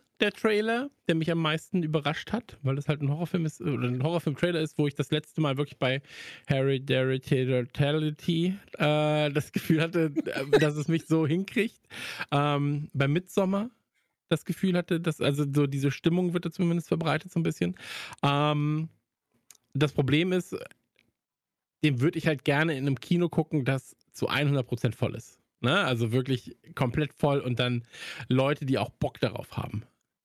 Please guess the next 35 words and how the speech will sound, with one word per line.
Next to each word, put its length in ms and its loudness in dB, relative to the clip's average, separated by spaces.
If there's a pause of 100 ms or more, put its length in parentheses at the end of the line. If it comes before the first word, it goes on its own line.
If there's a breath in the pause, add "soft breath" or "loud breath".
So, 200 -2 (420 loud breath)
ähm, 280 0
dass 200 -2
du 240 2 (640)
diese 220 0
Anspannung 500 0
spüren 280 -4
kannst. 440 -6
Ja? 260 0
Wenn 140 2
die, 380 0
wenn 100 2
sich 120 0
auch 80 0
die 80 0
Leute 200 2
neben 300 2
dir 120 2
so 100 -2
in 160 0
den 40 -4
Sitz 420 -4 (320)
drücken, 340 0
so 80 2
ein 60 2
bisschen 260 0
oder 100 0
mal, 200 0
oder 140 2
mal 160 0
den 180 0
Kopf 260 -2
wegdrehen 720 2
und 120 -2
sowas 340 0